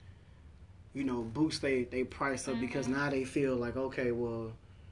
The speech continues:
Speaker 1: my rent is due next week, so if I boost this up, then people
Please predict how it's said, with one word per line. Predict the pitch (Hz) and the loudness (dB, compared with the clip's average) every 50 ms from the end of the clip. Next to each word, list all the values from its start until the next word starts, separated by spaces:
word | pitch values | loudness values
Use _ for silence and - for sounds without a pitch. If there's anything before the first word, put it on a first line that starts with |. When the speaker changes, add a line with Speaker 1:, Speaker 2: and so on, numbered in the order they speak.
| - - - - - - - - | -20 -20 -20 -20 -20 -20 -10 -4
Speaker 1:
my | 123 127 120 | -4 -2 -2
rent | 117 110 135 160 160 151 | 0 2 6 6 6 6
is | 135 120 | 6 2
due | 120 139 131 127 123 | 0 0 2 2 4
next | 123 131 127 117 - - | 2 2 0 -2 -4 -2
week, | 143 151 151 139 123 - - | -2 0 0 0 -2 -6 -10
so | - - 131 117 113 110 110 | -8 -4 -4 -2 -2 -2 -4
if | 107 - | -4 -4
I | 139 135 135 | -2 -2 -2
boost | 131 120 135 135 127 123 - | -2 -2 -4 -4 -4 0 0
this | 151 139 - - | 0 0 0 0
up, | 120 113 110 | -2 -2 0
then | 117 120 120 113 | -2 -4 -4 -4
people | - 143 139 117 127 | -4 -4 -4 -2 -2